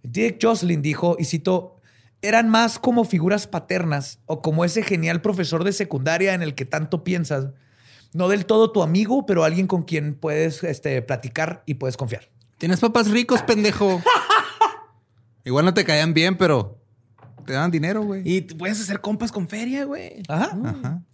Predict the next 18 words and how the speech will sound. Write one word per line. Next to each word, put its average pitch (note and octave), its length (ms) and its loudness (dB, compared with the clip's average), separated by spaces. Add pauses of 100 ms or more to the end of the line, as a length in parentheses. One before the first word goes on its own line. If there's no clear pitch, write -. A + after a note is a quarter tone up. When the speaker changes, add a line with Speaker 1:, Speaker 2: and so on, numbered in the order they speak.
(640)
Speaker 1:
Pues A3+ 180 -2
a A#3+ 100 4
los B3 160 2
miembros C4 300 2
del B3+ 100 2
grupo A#3 320 0
se A#3 120 -2
les F#3+ 140 -2
permitía D#3 400 -2
ocupar D3+ 420 -2
su E3+ 120 -4
tiempo E3+ 260 -2
libre F3 300 -2
con F3+ 160 -6
juegos D3+ 280 -2
de C#3+ 80 -2
mesa C3 380 -4
aprobados. D3+ 640 -4